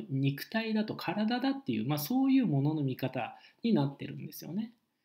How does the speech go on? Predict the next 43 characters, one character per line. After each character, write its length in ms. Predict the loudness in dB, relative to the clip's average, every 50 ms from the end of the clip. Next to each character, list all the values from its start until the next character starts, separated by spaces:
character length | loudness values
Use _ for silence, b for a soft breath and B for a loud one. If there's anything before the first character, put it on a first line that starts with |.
| _ _ _ _ _ _ _ -2
で、 340 | 0 0 0 0 -4 -6 -2 0
で、 100 | 0 0
体 420 | 2 2 4 4 6 6 6 6
だ 120 | 4 4
け 120 | 4 4 2
だ 120 | 2 2
っ 100 | 0 -2 -6
た 100 | -8 -6
ら、 240 | -4 -4 -4 -2 0
こ 100 | 2 4
れ 80 | 4
は 80 | 4 4
管 300 | 2 0 0 0 2 0
理 100 | 0 -2
す 120 | -4 -6
る 100 | -4 -2
こ 80 | -2 -2
と 80 | 0 -2
が 100 | -2 -4
で 160 | -2 -2 2
き 80 | 2
る 100 | 2 2
ん 60 | 0 -4
で 80 | -6
す 100 | -10 -10
よ。 60 | -6 0
も 120 | 2 2
し 140 | 2 2 2
目、 180 | 0 0 0 0
あ 80 | 0
の、 100 | 0 0
目 140 | 2 2 2
の 100 | 2 2
前 180 | 2 2 2 0
に 120 | 0 2
い 20 |
る 100 | 2 2
人 140 | 0 0 -2
が 120 | -8 -6 -6
ね、 120 | -8 -6
体 400 | -4 -2 0 0 2 0 0 0
だ 160 | 0 0 -2 -2
と 260 | -2 -4 -4 -6